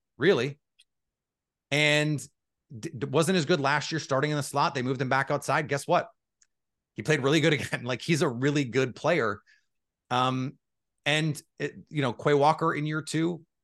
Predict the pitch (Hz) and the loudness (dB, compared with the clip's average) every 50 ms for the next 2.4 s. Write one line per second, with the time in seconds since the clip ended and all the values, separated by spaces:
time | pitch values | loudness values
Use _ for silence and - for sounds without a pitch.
0 | _ - 123 - - 135 143 156 160 160 160 135 - 110 139 139 131 135 117 - | _ -12 -10 -4 -2 0 0 2 0 0 -2 -4 -2 -2 0 0 0 -2 -2 -2
1 | - 135 143 151 156 165 160 147 147 - _ _ _ _ _ _ - 143 143 131 | -4 -4 -2 0 0 0 0 -2 -4 -10 _ _ _ _ _ _ -6 -4 -4 -2
2 | - 143 139 127 123 139 156 156 | -2 -4 -2 0 0 0 -2 -2